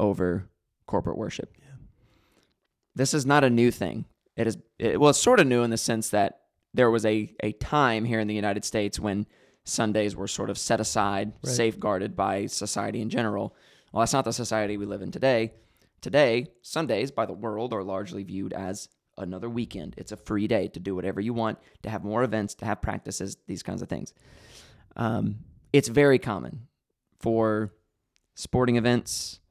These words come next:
Speaker 1: recitals, whatever the case may be, band, these things to become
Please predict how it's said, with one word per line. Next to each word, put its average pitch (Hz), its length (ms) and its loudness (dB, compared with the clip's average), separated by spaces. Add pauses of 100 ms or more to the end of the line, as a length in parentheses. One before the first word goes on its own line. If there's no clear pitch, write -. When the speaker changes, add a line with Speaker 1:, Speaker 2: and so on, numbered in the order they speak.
(400)
Speaker 1:
recitals, 107 960 0 (640)
whatever 110 360 2
the 104 80 -2
case - 260 -2
may 98 140 0
be, 113 340 2
band, 113 580 2 (540)
these 123 280 6
things 113 400 2
to 113 240 2
become 127 840 2